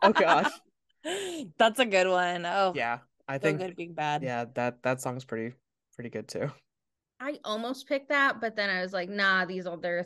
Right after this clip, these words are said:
Speaker 3: three, like, kind of
Speaker 1: I think
Speaker 3: win."
Speaker 1: we all got pretty good ones.
Speaker 2: Mm-hmm.
Speaker 3: Yeah. Uh, honestly, like, v-, we could go on and on about villain songs. There are so many good villain songs.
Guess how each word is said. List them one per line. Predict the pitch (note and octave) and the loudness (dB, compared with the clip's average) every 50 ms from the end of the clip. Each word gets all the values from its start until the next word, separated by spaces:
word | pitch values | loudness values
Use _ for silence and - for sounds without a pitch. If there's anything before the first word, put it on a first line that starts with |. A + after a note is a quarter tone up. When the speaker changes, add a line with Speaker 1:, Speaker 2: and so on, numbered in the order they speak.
| F#3 - | -6 -10
Speaker 3:
three, | F3 F3 E3 E3 E3 - | -10 -10 -8 -8 -10 -10
like, | - C#3 A2 - _ | -8 -10 -10 -10 _
kind | - - - - E2+ | -16 -16 -14 -14 -14
of | F2 F#2 G#3 _ _ _ _ _ _ _ _ _ _ _ _ _ _ _ - | -16 -16 -18 _ _ _ _ _ _ _ _ _ _ _ _ _ _ _ -2
Speaker 1:
I | G#3+ B3 | 0 2
think | - C#4 A3 - | 2 2 0 0
Speaker 3:
win." | D#3+ C#3 | 0 2
Speaker 1:
we | C#3+ | 4
all | C3+ C3 B2+ | 4 4 4
got | C3+ C3+ C3 C3 - | 4 2 0 0 0
pretty | - C#3 C#3 | -2 -2 -2
good | B2 C3 B2+ | 0 -2 0
ones. | C3 C3+ C#3 C#3 D3+ D3+ D3+ - - _ _ _ - | 0 0 -2 -2 -4 -6 -12 -16 -20 _ _ _ -6
Speaker 2:
Mm-hmm. | B3+ D4 D#4+ E4+ F4+ G4+ - _ _ - | -4 -2 -2 -2 -4 -6 -10 _ _ -14
Speaker 3:
Yeah. | - E2+ C2 - - _ - | -14 -14 -14 -14 -18 _ -6
Uh, | D#3 D#3+ D#3+ _ _ _ _ _ _ _ _ - | -4 -4 -6 _ _ _ _ _ _ _ _ 4
honestly, | D#4 F#4+ G#4+ A#4+ B4 A#4 - B4 B4 B4 B4 A4 | 4 4 4 2 -2 -6 -4 0 2 2 2 2
like, | F4+ C#4 B3 A#3 - - | 2 2 2 2 0 -2
v-, | G3+ F#3 F3+ - _ _ _ _ _ _ _ _ - | -10 -10 -12 -14 _ _ _ _ _ _ _ _ -8
we | B3 D4+ | -8 -6
could | - - B4 A#4+ - | -2 -2 -2 0 2
go | D#4+ C4 G3+ | 2 2 2
on | - F#3 G3+ G#3 G#3+ | 2 2 0 2 2
and | G#3+ G#3+ | 0 0
on | G#3 A3+ A3+ | 0 -2 -2
about | A#3 G#3+ F#3+ F3 - F3 E3+ | -2 0 -2 -2 -2 -4 -6
villain | F3+ D#3+ E3 E3+ F3+ G3+ G#3+ | -6 -4 -4 -4 -6 -6 -8
songs. | G#3+ - C#4+ D4 D4 D4 D4 D4 | -6 -6 -6 -4 -4 -4 -6 -4
There | D4 D#4 E4+ F4+ | -2 -2 -2 -2
are | E4 | -2
so | - - - - - A#3+ A#3 B3 | -6 -12 -14 -8 -6 -4 -4 -2
many | C#4 C4+ C4 B3 A3+ A3+ A#3 A3+ | -4 -4 -4 -4 -4 -4 -4 -6
good | G#3 G3+ F#3 F#3 F3+ F3+ F#3 | -2 -2 0 0 0 -2 -4
villain | G#3 G#3+ A3+ A#3 A3+ A3 | -6 -4 -4 -4 -6 -6
songs. | A3 F#3+ F3+ F3+ | -4 -4 -4 -4